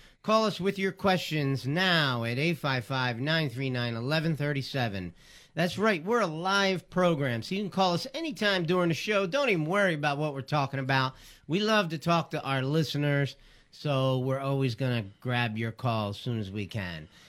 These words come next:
Investor Schooling is located in Langhorne, Pennsylvania, serving the Philadelphia area in a real brick and mortar building. That's correct. We're local guys, accessible to our students a minimum of two nights per week. If you wanna learn this business,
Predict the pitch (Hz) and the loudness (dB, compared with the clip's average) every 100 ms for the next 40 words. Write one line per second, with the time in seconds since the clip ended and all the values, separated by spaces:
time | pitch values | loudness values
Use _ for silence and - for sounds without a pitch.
0 | - - 147 220 208 180 - 226 220 180 | -16 -6 -2 -2 -2 -4 -2 2 2 2
1 | 185 214 208 208 190 165 185 208 196 196 | 2 2 2 2 2 2 2 2 2 2
2 | 170 185 143 156 190 196 190 - 190 202 | 2 0 0 0 2 4 2 2 2 2
3 | 175 160 - 214 202 190 175 175 160 165 | 2 -2 -2 -2 2 4 2 2 0 0
4 | 180 185 185 190 185 - - - 170 160 | 2 2 4 2 0 -6 -8 2 4 4
5 | 156 240 214 190 147 175 220 175 170 185 | 2 2 4 2 2 0 2 2 2 4
6 | 185 190 180 147 208 202 160 117 85 82 | 4 4 0 0 2 2 0 -4 -8 -12
7 | - - - - _ 143 185 - - 208 | -18 -20 -20 -20 _ -2 -2 -2 -4 2
8 | 185 123 131 143 135 175 233 247 240 220 | 2 2 0 0 0 2 2 2 0 0
9 | 180 190 170 143 127 113 123 - 185 160 | 2 2 2 0 -2 -4 -4 0 0 0
10 | 147 147 143 151 170 - 131 180 170 147 | -2 -2 0 0 0 -2 -2 0 2 0
11 | 147 131 156 190 180 156 135 120 - - | 0 2 2 4 4 2 2 -2 -6 -4
12 | 214 202 185 175 - - 160 147 165 98 | 0 2 2 0 -4 0 2 4 2 2
13 | - - - - - - 127 226 269 254 | -4 -20 -20 -20 -20 -16 -6 -2 2 2
14 | 190 214 214 214 202 185 156 160 170 135 | 2 2 2 2 2 0 0 2 2 4
15 | 131 135 - | 2 2 -4